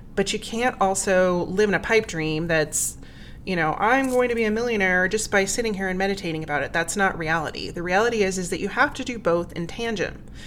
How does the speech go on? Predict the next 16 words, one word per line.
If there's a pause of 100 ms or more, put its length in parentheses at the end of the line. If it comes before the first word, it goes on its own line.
(220)
You
have
to
create
the
action (240)
behind
the
intention (880)
of
what
you're
trying
to
create
energetically.